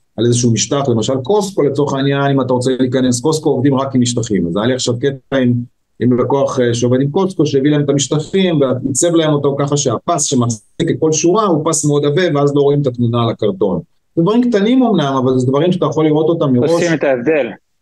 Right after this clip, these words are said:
Speaker 1: בדיוק, הם עושים את ההבדל, הם עושים את ההבדל. עכשיו, בסופו של דבר אתה צריך לחשוב על הפאקג'ינג, וזה ה-, ה-,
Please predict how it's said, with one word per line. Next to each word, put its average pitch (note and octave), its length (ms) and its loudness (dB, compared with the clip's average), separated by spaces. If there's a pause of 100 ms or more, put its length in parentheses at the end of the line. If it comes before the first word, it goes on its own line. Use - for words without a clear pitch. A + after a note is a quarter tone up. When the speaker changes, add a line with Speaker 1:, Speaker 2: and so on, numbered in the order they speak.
(640)
Speaker 1:
בדיוק, C#3+ 380 2
הם B2 80 0
עושים C#3 320 0
את C#3 60 -4
ההבדל, G2 420 -2 (180)
הם G#2 60 -6
עושים B2+ 320 -2
את A#2+ 60 -2
ההבדל. F#2+ 320 0
עכשיו, C3+ 300 -2 (320)
בסופו E3+ 380 0
של G#3 60 0
דבר G3+ 240 0
אתה D#3 140 -2
צריך F3+ 180 0
לחשוב F3 360 0
על C#3+ 100 0
הפאקג'ינג, E3 680 0
וזה C#3 260 0
ה-, C3+ 40 0
ה-, A2+ 340 -2